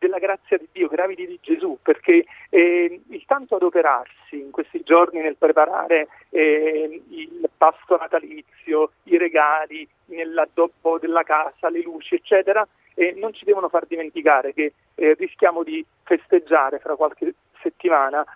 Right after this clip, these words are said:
una festa senza il festeggiato, e di non aver invitato Gesù. Se non facciamo un buon Avvento non faremo nemmeno un buon Natale, e, e sarà soltanto un Natale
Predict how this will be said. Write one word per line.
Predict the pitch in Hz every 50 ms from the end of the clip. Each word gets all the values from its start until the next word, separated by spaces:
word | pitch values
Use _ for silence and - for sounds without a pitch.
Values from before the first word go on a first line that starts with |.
| - -
una | - 185 233
festa | - 202 190 - _ - 165 -
senza | 175 170 160 - - 170 170 165 - _ _ _ _
il | - 156 160 165 151 -
festeggiato, | - 156 - - 170 151 135 - 143 123 131 127 147 143 - _ _ _ _
e | - 160 160 156 160 156 156 -
di | 160 165 170 170
non | 196 180 190 190
aver | 190 180 180 170
invitato | 175 170 156 156 156 160 151 - 160 151
Gesù. | - 151 143 - 165 143 -
Se | - 202
non | 208 208 220 220 202
facciamo | - - 185 - - 202 185 185
un | 185 180
buon | 180 185 185
Avvento | 180 175 - - 208 220 208 190 - 175 160 151 - - - -
non | 185 185
faremo | - - 185 165 180 175 175
nemmeno | 175 170 170 185 196 190
un | 185 180 170
buon | 175 175 170
Natale, | 170 165 156 - 180 165 143 131 127 131 131 - _ _ _ _
e, | - 165
e | 160 160 160 160 170 165 160 - 165 156 _
sarà | - 185 180 180 175 165
soltanto | - 175 156 - 202 190 180 170 180
un | 170 170
Natale | 170 170 160 170 165 165 160 160 156 147